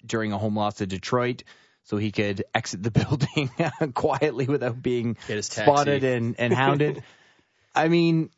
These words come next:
Speaker 1: there's any number of directions you can go in, I'm sure, when we talk about what's gone wrong with the Oilers in the McDavid era or even before, but has it just come down to they've just never been able to supplement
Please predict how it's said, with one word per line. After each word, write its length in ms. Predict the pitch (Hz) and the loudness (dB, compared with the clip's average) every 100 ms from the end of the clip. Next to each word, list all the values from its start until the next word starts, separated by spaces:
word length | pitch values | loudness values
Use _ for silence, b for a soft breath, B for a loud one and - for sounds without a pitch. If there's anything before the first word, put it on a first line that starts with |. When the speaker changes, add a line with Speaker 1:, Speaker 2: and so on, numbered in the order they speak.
| _ 139 | _ -2
Speaker 1:
there's 200 | 151 175 | 0 2
any 200 | 196 160 | 2 2
number 240 | 160 156 | 4 2
of 80 | 131 | 0
directions 520 | 123 131 131 127 117 | 2 2 2 -2 0
you 80 | 110 | 0
can 140 | 113 | 0
go 240 | 110 117 117 | 2 2 2
in, 80 | |
I'm 160 | 113 107 | 0 -2
sure, 380 | - - 117 110 | -2 0 0 2
when 180 | 110 110 | 0 0
we 80 | |
talk 220 | 104 110 107 | 0 0 0
about 220 | 104 95 | 0 0
what's 260 | 117 113 | -2 -2
gone 340 | 113 113 110 101 | 0 2 2 2
wrong 320 | 104 104 110 | 0 0 0
with 140 | 104 101 | -2 -2
the 140 | 104 | -2
Oilers 600 | 101 104 104 101 95 - - | -2 -2 -2 -4 -6 -12 -8
in 100 | 104 | -6
the 80 | 101 | -4
McDavid 480 | 101 92 104 110 107 | -4 -4 -2 -2 0
era 320 | 107 110 110 | 0 0 0
or 160 | 104 110 | -2 -2
even 260 | 117 113 104 | -2 -2 -2
before, 260 | - 123 | -2 -2
but 160 | 107 107 | 0 0
has 100 | 104 | 0
it 80 | 104 | -2
just 220 | 131 - | -4 -4
come 240 | - 170 | -2 0
down 240 | 123 110 123 | 0 0 -2
to 140 | 135 | -2
they've 280 | 104 95 - | -4 -6 -8
just 520 | - 113 110 - - _ _ _ 104 | -4 -2 -2 -6 -16 _ _ _ -4
never 300 | 107 110 110 | -2 -2 -2
been 180 | 104 107 | -2 -2
able 220 | 104 107 | -2 -2
to 120 | 107 | -4
supplement 840 | - - 104 - 107 104 101 98 | -8 -8 -10 -6 -4 -4 -4 -6